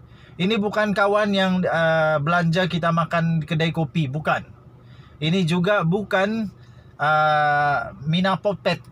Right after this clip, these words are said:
Ah, bukan. Ini pun bukan juga paparazi. Tetapi ini pegawai S P R M. Pegawai S P R M di dalam laporan di mahkamah. Ah. Di mahkamah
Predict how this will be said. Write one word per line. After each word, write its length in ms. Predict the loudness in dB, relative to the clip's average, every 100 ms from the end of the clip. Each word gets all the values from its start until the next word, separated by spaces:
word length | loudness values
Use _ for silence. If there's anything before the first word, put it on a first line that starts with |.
| -12
Ah, 280 | -2 0 2
bukan. 480 | 0 0 0 0 -4 -12 -20 -20 -10
Ini 240 | -4 -2 0
pun 240 | 0 0 0
bukan 320 | -2 -2 -2
juga 240 | 0 0
paparazi. 720 | -2 -2 0 0 0 0 -2 -6 -16 -20 -20 -10
Tetapi 480 | -4 -2 -2 -2 -2
ini 80 | -2 -2
pegawai 680 | -2 -2 0 0 2 0 0
S 360 | 0 -2 -2
P 160 | -2 0
R 120 | 0 -2
M. 40 | -6 -16 -20 -20 -20 -20 -20 -20 -6
Pegawai 720 | -2 0 2 2 2 2 0
S 160 | -2 -4
P 160 | -2
R 160 | 0 0
M 320 | 0 0 0 -4 -12 -20 -20 -20 -20 -20 -16
di 160 | -8 -4
dalam 480 | 0 2 2 2 2
laporan 600 | 0 0 0 -2 -4 -14 -20 -20 -20 -20 -20 -20 -20 -20 -20 -20 -20 -12
di 400 | -4 -2 0 0
mahkamah. 480 | 0 0 0 0 -2 -8 -16 -4
Ah. 440 | 0 2 0 -4 -14 -20 -20 -20 -20 -20 -20 -14
Di 240 | -6 0 0
mahkamah 560 | 2 0 0 0 0